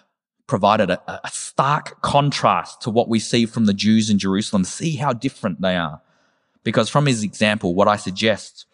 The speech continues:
we see is a faithful servant who wasn't at all permissive of sin, but instead was someone who d-, demonstrated a passion for holiness. And if you've read through the whole chapter,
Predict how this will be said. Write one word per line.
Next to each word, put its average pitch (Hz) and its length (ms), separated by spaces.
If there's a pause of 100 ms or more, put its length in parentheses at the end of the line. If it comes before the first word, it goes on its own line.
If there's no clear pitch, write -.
we 104 120
see 92 380
is 87 120
a 90 60
faithful 117 600
servant 101 760 (420)
who 104 100
wasn't 110 340
at 107 140 (100)
all 147 280
permissive 120 500
of 95 140
sin, 101 460 (600)
but 98 160
instead 104 400
was 92 120
someone 107 360
who 98 140
d-, 98 160 (100)
demonstrated 104 640
a 95 100
passion - 840 (320)
for - 140
holiness. 92 920 (2250)
And 104 100
if 104 100
you've 104 140
read 143 240
through 104 160
the 80 80
whole 85 180
chapter, - 460